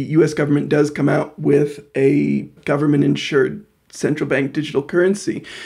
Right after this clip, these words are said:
is there as much need for greater regulation of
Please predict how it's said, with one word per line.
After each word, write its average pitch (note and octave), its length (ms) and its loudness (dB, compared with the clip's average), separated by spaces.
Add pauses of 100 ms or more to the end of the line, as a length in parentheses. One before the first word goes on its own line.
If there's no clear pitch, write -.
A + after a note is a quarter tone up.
(320)
is F3 240 0
there F3+ 140 2
as D#3+ 100 0
much D#3+ 300 -6
need D#3+ 320 2
for - 180 -2
greater D3+ 300 0
regulation D3 880 0
of D3 500 -2